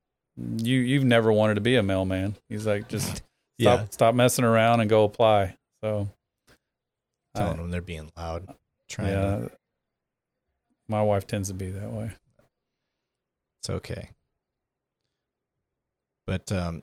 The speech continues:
Speaker 2: so it, your dad, is that what he's always wanted?
Speaker 1: He's, he's just a, he's a man of few words, and he leads by example. So I, um, when he had that conversation, it really, it wasn't anything deep that he said other than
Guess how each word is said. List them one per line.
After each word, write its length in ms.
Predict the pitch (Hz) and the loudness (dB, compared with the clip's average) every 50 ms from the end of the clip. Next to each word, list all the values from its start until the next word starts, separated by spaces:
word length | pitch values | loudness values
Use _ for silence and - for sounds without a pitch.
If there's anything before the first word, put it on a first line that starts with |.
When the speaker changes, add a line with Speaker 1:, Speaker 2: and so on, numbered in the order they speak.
| - | -6
Speaker 2:
so 280 | - - - 123 113 110 - - _ _ _ _ _ _ _ _ _ _ _ _ _ _ _ _ | -2 2 4 4 4 2 0 -6 _ _ _ _ _ _ _ _ _ _ _ _ _ _ _ _
it, 160 | - 135 - | -8 -6 -2
your 160 | 127 117 120 | 0 0 2
dad, 280 | 110 104 117 110 113 117 | 4 4 4 4 6 4
is 120 | 113 104 | 4 4
that 200 | 101 107 110 - | 4 2 2 2
what 140 | 104 110 113 | 0 -2 -2
he's 260 | - - 117 110 101 | -2 -2 -2 0 2
always 260 | 104 101 101 98 92 95 | 2 2 0 0 -2 -4
wanted? 360 | 98 101 98 95 95 92 101 - | -4 -4 -4 -4 -4 -6 -6 0
Speaker 1:
He's, 260 | - 156 160 151 139 - | 2 4 4 4 2 0
he's 260 | - 151 185 175 - | 0 0 2 4 4
just 240 | 202 180 - - - | 4 4 4 4 6
a, 280 | 143 123 113 113 - - _ _ _ _ _ _ _ _ _ _ _ _ _ | 6 8 8 6 4 -2 _ _ _ _ _ _ _ _ _ _ _ _ _
he's 140 | 156 156 160 | 0 2 4
a 60 | 175 | 6
man 240 | 156 151 151 156 151 | 6 8 8 8 6
of 100 | 143 143 | 6 4
few 200 | - 143 131 123 | 4 2 4 6
words, 380 | 113 110 117 127 131 120 110 113 | 6 8 8 6 6 4 2 0
and 140 | 113 110 107 | 0 0 0
he 160 | 117 120 107 | 0 0 0
leads 300 | 107 110 117 120 123 110 | 0 2 2 2 0 2
by 180 | 104 117 117 110 | 4 4 6 6
example. 600 | 104 95 92 107 101 101 101 - 92 101 110 110 | 4 2 0 -2 -2 -2 -2 -4 -6 -8 -8 -10
So 280 | - - 104 104 101 101 | -6 -4 -2 0 2 4
I, 280 | 104 107 110 110 110 - _ _ _ _ _ _ _ _ _ - | 4 4 4 2 0 -4 _ _ _ _ _ _ _ _ _ -4
um, 360 | 107 104 104 101 101 101 - - _ | -2 0 0 0 -2 -4 -6 -8 _
when 120 | - 113 | -2 0
he 60 | 113 | 4
had 140 | 110 117 120 | 4 4 4
that 160 | 113 117 117 | 4 2 2
conversation, 720 | - - 131 123 120 110 104 - 131 123 135 135 - 127 117 | 2 2 2 2 2 0 2 4 4 4 4 2 0 0 0
it 60 | 117 | 2
really, 340 | 110 110 110 123 131 127 123 | 4 4 6 6 6 6 4
it 80 | 120 | 4
wasn't 240 | 117 123 131 135 127 | 4 4 4 4 4
anything 680 | 123 120 117 110 104 - 117 113 110 104 101 95 95 - - _ _ _ _ - | 4 2 2 0 0 0 0 2 2 0 0 -2 -6 -8 -12 _ _ _ _ -6
deep 360 | 95 101 104 110 131 156 - | -2 0 0 0 0 0 2
that 160 | - 113 104 | 2 2 2
he 80 | 101 101 | 2 0
said 320 | - - - 101 101 107 110 | -2 -2 0 2 4 4 4
other 160 | 107 104 104 101 | 4 4 2 0
than 320 | 101 101 101 98 98 95 | 0 -2 -2 -2 -4 -6